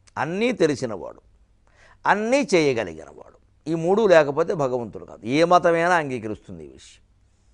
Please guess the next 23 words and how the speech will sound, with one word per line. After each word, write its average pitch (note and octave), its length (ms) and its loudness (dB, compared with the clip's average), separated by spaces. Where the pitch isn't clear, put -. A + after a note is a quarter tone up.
వాళ్ళు, C3 200 2
వాళ్ళు C3 220 2
దేవుళ్ళ C3+ 380 -4
పేర్లు, C3+ 420 -2
రూపాలు B2+ 500 0
అన్నీ A#2+ 180 -6
వేరుగా A2+ 340 -4
చెప్పుకోవచ్చు, G2+ 560 -10
కానీ - 240 -10
ఈ D3 120 -2
మూడు D3+ 260 0
లక్షణాలు F3+ 520 4
లేకపోతే D#3+ 600 4
ఏ E3 120 4
మతము F3 380 2
ఆయన E3+ 240 2
దేవుడుగా C#3+ 420 0
అంగీకరించదు. - 600 -12
అవి F#3 140 2
ఇక్కడ D3 200 2
చెబుతాడు. F#2 460 -12
"స్వతః C3+ 260 2
సర్వవిదే." D3 1400 0